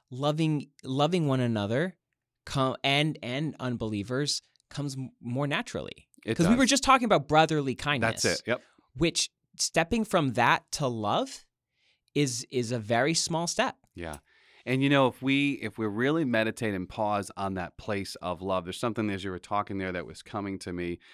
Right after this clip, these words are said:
Speaker 2: that it's one thing, and John writes this in either First, Second, or Third John, I can't quite remember, but he says, "If you say that you love God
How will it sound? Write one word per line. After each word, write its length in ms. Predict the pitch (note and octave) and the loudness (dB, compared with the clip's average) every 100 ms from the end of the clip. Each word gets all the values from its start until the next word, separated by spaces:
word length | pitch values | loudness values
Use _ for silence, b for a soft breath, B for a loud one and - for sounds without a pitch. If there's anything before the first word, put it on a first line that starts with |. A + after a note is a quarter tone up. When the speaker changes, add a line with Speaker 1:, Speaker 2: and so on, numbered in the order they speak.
| B B B | B B B
Speaker 2:
that 400 | G2 A2+ G#2+ - b b b b - | -2 2 2 -2 b b b b -8
it's 220 | C3 B2 | -6 -6
one 360 | G#2+ B2+ D3+ | -2 0 0
thing, 460 | C#3+ A#2 G2 F#2+ F#2+ | 0 -2 -2 -2 -2
and 180 | A#2 A2+ | -2 0
John 360 | A#2 C3 C3+ | 2 4 2
writes 320 | A2 G2 F#2+ - | 2 0 0 -4
this 340 | F#2 F#2 - | -4 -4 -8
in 180 | G#2 G2 | -6 -4
either 220 | G2 F#2 | -2 -4
First, 300 | - G2+ - | -6 -8 -6
Second, 260 | G#2 G2 F#2 | -6 -6 -8
or 60 | |
Third 240 | F2+ G2 E2+ | -6 -6 -4
John, 160 | F2+ F2+ | -6 -6
I 40 | |
can't 240 | - G2+ | -8 -10
quite 200 | - G2 | -6 -6
remember, 420 | E2+ F2+ F2+ F2 F2+ | -6 -6 -4 -4 -6
but 200 | F#2+ F#2 | -8 -10
he 180 | G#2 | -12
says, 480 | F#2+ - G2+ G2 F#2 | -10 -2 0 0 -4
"If 200 | A2 G#2 | -8 -6
you 100 | D3 | -6
say 220 | E3+ A#3+ B3+ | -2 -2 -2
that 200 | A3 A2+ | -6 -6
you 60 | |
love 380 | F2+ F2 F#2 F2 | -8 -6 -8 -8
God 540 | - D#2+ D#2+ E2 E2 | -10 -8 -6 -6 -8